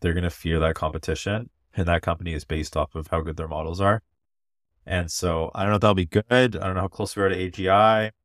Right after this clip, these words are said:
They will, there will be so many, like, like we said, like, many people say, like, I think, like, eighty, ninety percent of what comes out of A I is all gonna be amazing. It's gonna, you know, solve a million things.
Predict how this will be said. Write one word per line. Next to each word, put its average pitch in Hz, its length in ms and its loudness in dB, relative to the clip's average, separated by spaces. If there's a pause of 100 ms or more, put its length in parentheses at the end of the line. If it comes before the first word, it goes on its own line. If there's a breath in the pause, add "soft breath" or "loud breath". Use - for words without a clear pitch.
(320)
They 104 100 -4
will, 101 280 -2
there 98 100 0
will 104 80 4
be 101 120 -2
so - 360 -2
many, 104 300 -2
like, 82 260 -6 (260)
like 95 200 -14
we 104 80 -6
said, 107 220 -8 (640)
like, - 180 -4
many 123 200 0
people 117 200 -2
say, 135 200 4
like, 98 160 4
I 107 40 4
think, 120 140 2
like, 104 260 4
eighty, 113 320 -2
ninety 104 240 4
percent 104 400 0
of 92 80 -4
what 87 140 -8
comes 95 240 -4
out 90 80 0
of 87 100 -2
A 90 120 2
I 107 220 2
is 90 200 -2
all 98 160 -2
gonna 113 140 -10
be 87 120 -8
amazing. 82 640 -6
It's 82 200 -18
gonna, 87 400 -14
you 87 120 -10
know, 95 360 -6
solve 98 440 2
a 90 60 -4
million 87 320 -4
things. 104 380 -4